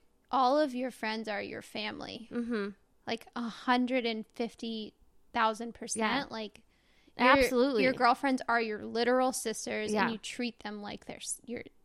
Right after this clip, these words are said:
Speaker 1: their sisters.
Speaker 2: Yeah.
Speaker 1: Huh, that's, yeah.
Speaker 2: I've always thought that, yeah.
Speaker 1: Yeah.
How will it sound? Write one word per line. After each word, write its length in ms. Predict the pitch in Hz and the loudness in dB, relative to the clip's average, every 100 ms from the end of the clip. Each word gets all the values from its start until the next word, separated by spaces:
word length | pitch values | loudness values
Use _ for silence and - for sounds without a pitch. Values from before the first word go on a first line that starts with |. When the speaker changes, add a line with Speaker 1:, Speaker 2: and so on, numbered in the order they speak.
| _ | _
Speaker 1:
their 140 | 226 | -12
sisters. 580 | - 233 - - - 233 | -10 -8 -10 -12 -12 -6
Speaker 2:
Yeah. 280 | 226 202 - 185 _ _ _ _ _ _ - _ - | -2 -2 -4 -12 _ _ _ _ _ _ -20 _ -10
Speaker 1:
Huh, 240 | 311 302 202 | -4 -4 -4
that's, 380 | 269 269 - - | -8 -6 -6 -8
yeah. 300 | 269 277 220 208 _ - | -2 -2 -2 -8 _ -6
Speaker 2:
I've 160 | 247 240 | -2 0
always 280 | 202 196 | 0 -2
thought 220 | - 202 - | -6 -10 -8
that, 300 | - - - | -8 -8 -10
yeah. 220 | 208 - | -10 -6
Speaker 1:
Yeah. 460 | - 262 254 240 233 | 0 2 2 0 -4